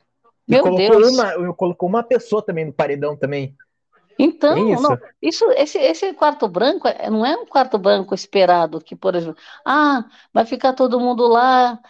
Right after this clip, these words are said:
Speaker 2: aí quem, quem desistir primeiro tá no paredão, não sei o que lá, não. O que que, primeiro que vão ser só dois,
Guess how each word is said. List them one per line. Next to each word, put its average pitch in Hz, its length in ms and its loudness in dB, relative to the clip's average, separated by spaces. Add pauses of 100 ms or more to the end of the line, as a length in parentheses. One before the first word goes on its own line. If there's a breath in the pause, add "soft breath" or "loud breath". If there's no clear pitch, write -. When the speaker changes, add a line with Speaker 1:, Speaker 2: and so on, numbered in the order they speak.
(220 soft breath)
Speaker 2:
aí 220 180 2
quem, 247 320 0
quem 254 240 0
desistir 226 400 -4
primeiro 240 420 2
tá 240 160 2
no 226 120 -2
paredão, 233 720 2
não 254 80 0
sei 247 120 -6
o 220 40 -10
que 233 80 0
lá, 240 140 4
não. 190 280 -2 (460)
O 202 60 -8
que 254 160 -6
que, - 120 -4
primeiro 311 560 2
que 339 100 -8
vão 320 160 2
ser 302 160 -4
só 320 200 -2
dois, 185 520 -6